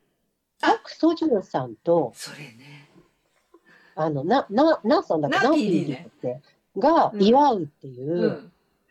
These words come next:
Speaker 2: YouTubeが上がってたことを知らずに、
Speaker 1: うんうんうん。
Speaker 2: 出張ジョーガラの方で上がってたのかな、あれ。なんか、えー、こんなコンテンツがで-、あるんだと思って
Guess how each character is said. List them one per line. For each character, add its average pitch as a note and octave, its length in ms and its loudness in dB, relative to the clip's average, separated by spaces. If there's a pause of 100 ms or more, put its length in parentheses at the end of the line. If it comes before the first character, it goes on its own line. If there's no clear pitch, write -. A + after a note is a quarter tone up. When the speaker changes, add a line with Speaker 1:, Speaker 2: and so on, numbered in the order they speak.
(200)
Speaker 2:
YouTube A3 640 -2
が C#3+ 160 0
上 C3 60 -6
が A#3+ 80 2
っ B3 100 -4
て C4+ 100 -4
た A#3 100 -2
こ C#3+ 120 -10
と C3 100 -16
を - 40 -16
知 - 160 -10
ら D3+ 120 0
ず D3 160 -8
に、 G#3+ 320 0
Speaker 1:
う - 20 -14
ん F#3 40 -12
う - 20 -6
ん - 20 -6
う F3+ 40 -8
ん。 D#3+ 400 -18 (380)
Speaker 2:
出 A#3 200 -4
張 A4+ 300 2
ジ G#4+ 120 0
ョ B4+ 160 6
ー B4 40 2
ガ G4 60 2
ラ A#3 100 0
の F3+ 100 -10
方 F3 140 -4
で D3+ 80 -10
上 - 160 -10
が F3 60 -4
っ F3 40 -8
て F3 80 -12
た D3+ 100 -6
の B2+ 100 -10
か C3+ 60 -8
な、 C3 140 -4
あ C#3 60 -2
れ。 D3+ 160 -2 (280)
な G#4 80 -2
ん A#4+ 40 -4
か、 - 180 -2 (960)
え G3+ 40 -18
ー、 C4 60 -4 (240)
こ G#4 160 0
ん A4+ 40 0
な A#4 80 0
コ A#4 200 0
ン - 40 -18
テ A4+ 160 -6
ン G4+ 40 -6
ツ G#4 120 -16
が G#4+ 120 -6
で-、 A4+ 200 -4
あ E4+ 100 -2
る G4+ 140 0
ん C#4 80 -2
だ G#3+ 180 0
と - 160 -10
思 F3+ 140 -6
っ F3+ 100 -10
て D3+ 180 -10